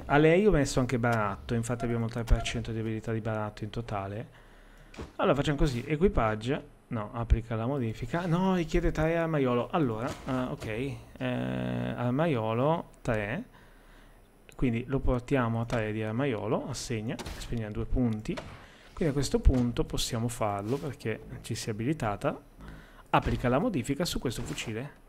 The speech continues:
a un M ventiquattro, lo applichiamo, esce il, il blocco, e Steam, Steam poi mi ricorda che è la quarta arma che modifico,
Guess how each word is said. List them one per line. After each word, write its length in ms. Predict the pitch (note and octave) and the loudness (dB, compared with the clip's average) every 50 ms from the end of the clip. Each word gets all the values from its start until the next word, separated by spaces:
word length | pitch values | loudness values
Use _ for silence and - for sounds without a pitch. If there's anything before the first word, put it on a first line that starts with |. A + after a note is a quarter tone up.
| - - - - - - - - - - - - - - - - - - - - | -20 -20 -20 -20 -20 -20 -20 -20 -20 -20 -20 -20 -20 -20 -20 -20 -20 -20 -4 0
a 60 | D#3 | 2
un 100 | D#3 D#3 | 2 2
M 140 | C#3 A#2+ A#2 | 2 2 2
ventiquattro, 720 | B2 B2+ C3 C3 B2 D3 C3+ - A#2 A2 G#2 - - B2 - - | 2 2 2 0 0 -2 -4 -4 -4 -4 -4 -4 -4 -6 -4 2
lo 160 | - D#3 C3+ | 2 4 4
applichiamo, 680 | A#2 A#2 - - B3 - F#3+ B2 G#2 G2+ G#2 B2+ - - - - - - - - - - | 4 2 -2 -4 -2 0 0 -2 0 -2 -2 -4 -6 -6 -10 -18 -20 -20 -20 -20 -20 -4
esce 420 | - D#3+ C#3+ B2+ A2+ - - B2+ A2+ | 2 4 4 4 4 2 0 0 0
il, 260 | - - C3 A#2+ A2+ A#2 A2+ A2+ A#2 | 0 0 0 0 0 0 0 0 0
il 60 | C#3 | 0
blocco, 680 | D3 C3+ A2+ G2+ - - - - C#3+ E3 A#3+ F4+ F4+ - - - | 2 0 0 -2 -4 -8 -8 0 0 0 0 0 -4 -12 -18 -8
e 260 | - C3 A#2+ A2+ A2 | -4 -4 -2 -2 -2
Steam, 640 | G#2+ - - C3+ A#2+ A2+ A2+ - B2 A#2 A#2 A#2 A#2 - | -4 -4 -2 -2 -2 -2 -2 -4 -2 -2 -2 -4 -6 -6
Steam 420 | - - - D3 C3 A#2+ A2+ A2 | -8 2 4 6 6 6 4 2
poi 160 | - - B2+ B2 | 2 2 4 4
mi 120 | A#2+ A#2 | 4 2
ricorda 400 | A2+ A#2 A#2+ C#3 C3 B2 A#2 A2+ | 0 0 2 2 2 2 2 0
che 240 | A2+ - A#2+ A2 A2 | -2 -2 -2 -2 -2
è 20 | |
la 140 | A2 A2+ A2 | -2 -4 -2
quarta 420 | - - C#3 A#2+ A2+ A2 - A2+ | 0 2 2 2 2 0 -2 -2
arma 240 | G#2+ G#2+ G#2+ G#2 G#2 | -2 -2 -2 -4 -6
che 100 | G#2 - | -6 -4
modifico, 520 | A2+ B2 A#2+ G#2 G2+ - - A2+ - - | -4 -2 -2 -4 -6 -8 -8 -8 -8 -8